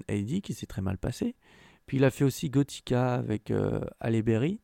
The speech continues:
Euh, depuis tout petit, j'avais envie de voir ce film. Et c'était compliqué. C'était très, très, très, très compliqué de regarder ce film-là. Au final, je suis pas du tout client de ce genre de film.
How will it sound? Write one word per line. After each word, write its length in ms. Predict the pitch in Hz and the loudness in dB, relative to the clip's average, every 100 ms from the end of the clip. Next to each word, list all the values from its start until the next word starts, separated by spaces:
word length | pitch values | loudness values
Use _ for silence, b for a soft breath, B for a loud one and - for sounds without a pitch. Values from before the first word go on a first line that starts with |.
| _ - | _ -2
Euh, 380 | 113 110 110 | 0 0 0
depuis 360 | 107 123 160 220 | 0 2 4 4
tout 120 | - | 4
petit, 220 | 190 - | 2 2
j'avais 220 | 208 143 127 | 4 4 4
envie 260 | 123 131 | 4 4
de 80 | 139 | 4
voir 240 | 104 107 | 4 2
ce 120 | - 110 | -2 -6
film. 420 | - 160 185 131 - _ | -2 -2 0 -4 -8 _
Et 720 | 110 104 104 101 101 98 95 b - | -4 -2 -2 -2 -2 -4 -6 b -18
c'était 320 | - - - | -14 -12 -12
compliqué. 400 | - - - - - - | -14 -14 -14 -16 -18 -20
C'était 380 | - 113 - 113 - | -10 -8 -4 -6 0
très, 380 | - 71 101 92 | 0 0 -4 -4
très, 260 | - - | -6 -6
très, 180 | - - | -8 -8
très 180 | - 101 | -8 -10
compliqué 420 | - 95 98 - | -10 -10 -8 -6
de 80 | 82 | -6
regarder 320 | 90 90 98 | -6 -8 -8
ce 140 | - | -8
film-là. 360 | 104 - 107 110 b | -8 -6 -8 -8 b
Au 60 | 135 | -8
final, 340 | - 117 127 | -2 0 0
je 120 | 120 | -2
suis 320 | 110 - - - _ _ - | -4 -6 -10 -12 _ _ 0
pas 240 | 135 117 | 2 2
du 160 | 104 104 | 0 -4
tout 140 | 113 | -6
client 440 | - 113 107 98 | -8 -6 -4 -4
de 120 | 95 95 | -4 -6
ce 160 | - | -8
genre 200 | 101 90 | -6 -6
de 80 | 92 | -6
film. 220 | - - | -10 -12